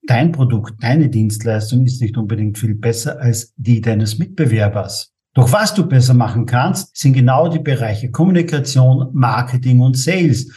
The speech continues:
Und da kannst du dich bei Weitem von deinen Mitbewerbern mitunter abheben. Und genau darum geht es in diesem Buch. Denn ich glaube, in der nächsten Zeit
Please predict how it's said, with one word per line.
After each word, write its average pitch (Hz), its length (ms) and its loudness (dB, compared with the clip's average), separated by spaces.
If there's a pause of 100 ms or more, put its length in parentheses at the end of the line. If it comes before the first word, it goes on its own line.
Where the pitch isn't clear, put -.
(200)
Und 131 220 0
da 175 200 0
kannst 143 360 -4
du 139 60 0
dich 120 240 -2
bei 120 240 -2
Weitem 147 400 0
von 127 160 2
deinen 120 280 0
Mitbewerbern 117 580 0
mitunter 110 580 -4 (260)
abheben. 113 760 0 (160)
Und 127 160 2
genau 165 420 0
darum 156 480 -2
geht 131 260 2
es 131 140 -4
in 135 120 2
diesem 143 320 0
Buch. 185 260 -2
Denn 123 240 0
ich - 300 -12
glaube, 117 440 0
in 110 80 -4
der 113 100 -4
nächsten 127 480 -4
Zeit 120 440 -2